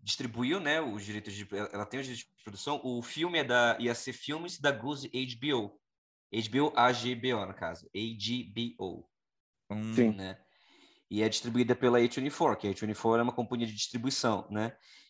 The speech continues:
Speaker 1: E é muito louco a gente, a gente pegar a história dele, né, digamos assim, porque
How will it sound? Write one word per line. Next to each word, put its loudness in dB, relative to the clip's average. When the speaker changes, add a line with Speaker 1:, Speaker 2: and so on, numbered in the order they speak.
Speaker 1:
E 0
é 4
muito 0
louco 6
a 6
gente, 0
a 4
gente -4
pegar 2
a 2
história 0
dele, -2
né, 0
digamos -2
assim, -4
porque -2